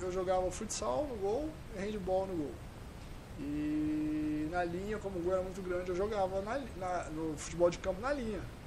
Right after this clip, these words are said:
de meio atacante, assim, sempre, é, gostei muito, eu chutava forte e tal. Então, quando eu fui nessa peneirada que eu falei anteriormente lá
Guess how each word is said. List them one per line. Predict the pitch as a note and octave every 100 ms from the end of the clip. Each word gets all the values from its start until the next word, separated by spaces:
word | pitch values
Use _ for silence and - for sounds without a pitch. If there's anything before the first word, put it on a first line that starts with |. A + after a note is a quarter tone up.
| - - - - - -
de | -
meio | D#3 E3+
atacante, | E3+ F3+ - F#3+ G#3+ F#3
assim, | - G3+ B3+
sempre, | - A3 - G#3+ D#3 - - - - - -
é, | D3 D3 C#3 C3+ C3 C#3+ - - - - - - - - C#3+
gostei | D#3 - F#3 F#3+
muito, | D3 G3 G#3
eu | C#3+
chutava | - - E3 C#3+
forte | - D#3 E3 F#3 - -
e |
tal. | - E2+ G3 - - - - - -
Então, | - A#3+ C4 -
quando | D4 C#4+
eu |
fui | - - G#3+
nessa | G3 E3 F3
peneirada | F3+ E3 D#3+ E3 D3+
que |
eu | D#3
falei | D3+ D3 D3+
anteriormente | D3+ D3 C3+ D3 C#3+ -
lá | C#3+